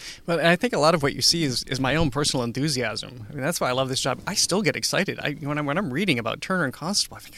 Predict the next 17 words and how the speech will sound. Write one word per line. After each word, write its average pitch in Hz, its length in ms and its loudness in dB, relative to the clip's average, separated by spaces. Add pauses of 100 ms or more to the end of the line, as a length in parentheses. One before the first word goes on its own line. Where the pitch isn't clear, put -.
"I 160 40 -14
thought - 180 -12
this 143 200 0
is 131 120 -4
incredible. 151 680 0
I 143 80 2
can't 240 240 8
wait 214 200 6
to 170 80 6
share 208 280 4
this 175 200 2
with 151 160 0
people." 123 400 -2 (520)
And 160 80 -2
then 165 80 4
I 160 80 4
think, 156 200 2